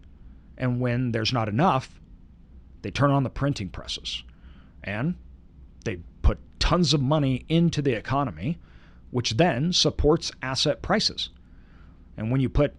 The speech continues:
because you're changing the supply and demand metrics, all of a sudden, if they're pouring money, let's say you have a million dollars, and they start pouring money and you don't wanna spend it, you don't wanna buy anything, you don't wanna invest anything, 'cause you think everything's gonna go down. Deflation, right?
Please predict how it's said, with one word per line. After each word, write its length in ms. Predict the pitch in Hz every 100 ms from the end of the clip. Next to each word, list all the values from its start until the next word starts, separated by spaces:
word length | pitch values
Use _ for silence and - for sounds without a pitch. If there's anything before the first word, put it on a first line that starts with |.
| -
because 460 | 113 131 156 196 - -
you're 120 | 117
changing 420 | 127 139 151 160 165
the 80 |
supply 500 | 170 - - - 131
and 220 | 139 143 90
demand 480 | 113 123 110 113
metrics, 540 | 120 196 - 82 - -
all 100 | 170
of 60 | 180
a 60 |
sudden, 380 | 160 208 202 156 - - -
if 140 | 127
they're 120 | 147
pouring 560 | 202 - - 208 208 165
money, 540 | 135 170 180 101 101 107
let's 160 | 202 -
say 80 |
you 140 | 226 214
have 120 | 196
a 40 |
million 340 | 196 208 208 196
dollars, 500 | 196 208 185 82 - - - -
and 120 | 147
they 80 | 180
start 340 | - 202 180 -
pouring 540 | - 165 196 208 190
money 240 | 175 131
and 80 | 120
you 80 | 180
don't 100 | 202
wanna 140 | 180
spend 440 | 147 - - 170 110
it, 120 | 90
you 80 | 156
don't 80 | 208
wanna 120 | 202
buy 260 | 120 156
anything, 340 | 160 135 120 127
you 40 |
don't 100 | 190
wanna 120 | 196
invest 320 | 151 131 175 -
anything, 300 | 127 110 104
'cause 120 | 120
you 80 | 202
think 200 | 202 -
everything's 480 | 190 226 185 190 143
gonna 180 | 170
go 120 | 143 127
down. 320 | 113 92 - - - - - - - -
Deflation, 540 | 135 160 131 - - - - - - -
right? 240 | 123 151